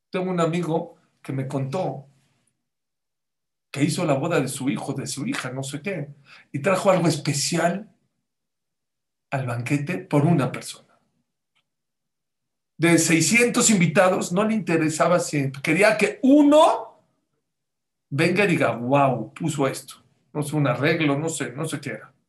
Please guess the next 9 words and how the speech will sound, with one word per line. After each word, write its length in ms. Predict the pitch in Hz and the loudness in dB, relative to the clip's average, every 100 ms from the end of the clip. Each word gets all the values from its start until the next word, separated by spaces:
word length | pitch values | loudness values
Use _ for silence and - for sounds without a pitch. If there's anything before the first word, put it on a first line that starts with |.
| _ _ _ _ _ _ _ _ - | _ _ _ _ _ _ _ _ -14
Dijo, 140 | 131 | -10
"Suri, 280 | - 143 139 | -4 -2 -2
¿qué 140 | 143 | -4
crees?". 460 | 139 123 120 - _ _ _ _ _ _ _ _ _ _ _ _ _ | -6 -8 -10 -16 _ _ _ _ _ _ _ _ _ _ _ _ _
Dije, 220 | 135 139 | -6 -4
"¿Que 160 | 139 147 | 0 0
no 140 | 165 | 2
le 100 | 185 | 2
gustó? 640 | 170 160 - 160 - - | 2 0 2 0 0 -6